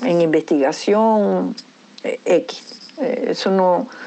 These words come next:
no establece ninguna diferencia en relación a lo que voy a decir, porque básicamente la, el trabajo de la sociología consiste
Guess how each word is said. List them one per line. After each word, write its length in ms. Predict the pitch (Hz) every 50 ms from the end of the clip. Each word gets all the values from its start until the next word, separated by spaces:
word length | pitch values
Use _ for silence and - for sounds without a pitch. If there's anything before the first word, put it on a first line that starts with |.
| - - - - - - - - - - -
no 380 | 202 190 190 190 190 185 185 196
establece 560 | 202 202 - 220 208 202 202 196 190 - 226
ninguna 380 | 208 214 202 185 175 180 185 190
diferencia 880 | 208 220 214 220 240 226 220 196 196 190 - - 220 214 208 - - - -
en 320 | - 185 180 175 175 175 165
relación 540 | 170 170 165 170 170 170 - 175 170 170 175
a 60 | 185
lo 300 | 190 185 180 170 165 -
que 240 | - - 156 151 147 - - - - - - - - - - - - - - _ -
voy 280 | - 185 170 165 156 156
a 260 | 156 160 156 156 - - - 113 - -
decir, 520 | - 170 175 156 - - 277 262 175 - - - - - - - - - - - _ _ _ _ _
porque 560 | - 180 180 175 170 175 - 180 170 170 170 165
básicamente 840 | 175 196 208 220 214 277 247 269 262 240 226 226 214 202 - 254 254
la, 240 | 240 226 208 190 180
el 100 | 175 175
trabajo 360 | 180 185 175 185 214 240 277
de 60 | 269
la 140 | 247 226 214
sociología 880 | 208 220 190 - - 185 175 170 170 170 175 180 180 175 180 185 247 254 - - - _ _ _ - - _ _ - - _ - - _ - - - - - - - - - - - - - - - - - - - - - -
consiste 840 | - - 180 180 180 - - 208 214 202 - - 254 247 233 247 -